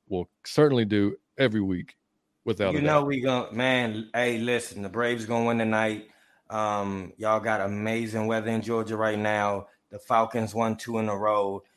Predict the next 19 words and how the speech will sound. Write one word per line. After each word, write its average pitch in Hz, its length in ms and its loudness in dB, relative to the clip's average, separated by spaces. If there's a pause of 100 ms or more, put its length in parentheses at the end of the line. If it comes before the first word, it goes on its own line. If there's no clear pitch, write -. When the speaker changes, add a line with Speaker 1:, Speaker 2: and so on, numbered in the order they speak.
(160)
Speaker 2:
and 107 180 -6
you 113 120 -4
got 104 240 0
the 98 100 -4
Out 107 200 -2
of 101 80 -6
Your 101 140 -4
Falcon 101 380 -2
Mind 95 280 -2
podcast. 98 720 -4
What 101 680 2 (500)
more 110 680 2 (100)
does 107 240 -6
your 117 140 -4
greedy 107 420 -6
ass 101 300 -6
need 104 180 -8
in 98 160 -8
life? 87 260 -4